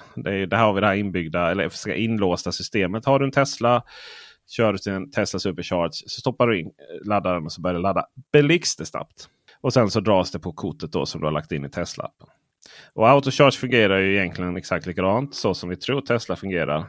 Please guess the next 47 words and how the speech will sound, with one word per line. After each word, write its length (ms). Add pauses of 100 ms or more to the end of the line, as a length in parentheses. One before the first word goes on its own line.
Det 60
finns 440
något 180
som 100
heter 140
mac-adresser 880
i 260
bilar, 460
precis 380
som 100
det 60
finns 180
i 40
nätverkskort 720 (240)
på 240 (140)
datorer. 500 (800)
Och 240 (160)
denna 300
mac-adressen 640
skickas 300
in 160
i 300
laddaren 560
och 140
den 200
säger, 300
"Hmm, 540 (720)
jo 120
men 120
den 140 (200)
här 300
känner 280
vi 120
till, 260
den 120
här 100
adressen 340
känner 200
vi 100
till, 260
den 140
är 40
ju 60
kopplad 280
till 80
Peter 220
Esse. 360